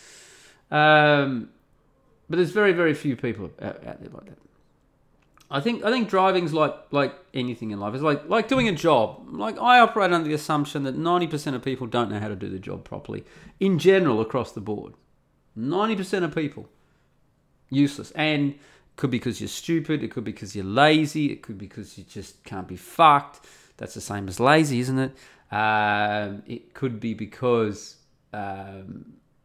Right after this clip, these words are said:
your, Cappy put out a great, Aaron Cleary put out a great video this week on, um, your boss doesn't want you to perform, he wants you to conform.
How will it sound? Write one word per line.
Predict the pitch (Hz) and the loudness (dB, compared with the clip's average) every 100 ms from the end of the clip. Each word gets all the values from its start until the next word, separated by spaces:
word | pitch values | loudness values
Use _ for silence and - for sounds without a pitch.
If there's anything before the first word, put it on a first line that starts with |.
| _ _ | _ _
your, | 110 104 117 113 110 104 - | -14 -6 0 0 0 -2 -6
Cappy | - 175 196 170 | 2 2 2 -2
put | 127 - 156 | -4 -2 0
out | 127 | 0
a | |
great, | 101 139 135 - | 0 0 0 0
Aaron | 147 147 | -2 -2
Cleary | 147 147 143 | -2 -2 -2
put | - 131 | -2 -2
out | |
a | 113 | -2
great | 104 131 135 | -2 0 0
video | 110 123 127 | -2 -2 0
this | 117 110 - | 0 -4 -2
week | 113 104 - _ _ _ _ - | -2 -2 -8 _ _ _ _ -6
on, | 117 113 110 107 101 101 95 92 _ _ _ _ | -2 0 2 2 0 -2 -8 -12 _ _ _ _
um, | 101 98 95 95 95 95 95 92 95 _ - | -12 -8 -6 -6 -6 -6 -8 -12 -16 _ -8
your | 110 | -6
boss | - 143 143 - - - | -2 0 0 -4 -14 -6
doesn't | 131 120 120 - | -6 -4 -8 -6
want | 120 120 | -6 -6
you | 117 113 | -6 -10
to | 107 - | -10 -12
perform, | 110 104 - - 170 156 117 107 113 - _ _ _ _ _ | -12 -14 -16 -2 2 4 4 2 -2 -8 _ _ _ _ _
he | - 110 | -8 -4
wants | 110 117 - | -2 -4 -6
you | 107 | -10
to | - | -10
conform. | - - 143 151 - - 98 90 - | -12 -4 0 0 0 -6 -8 -8 -14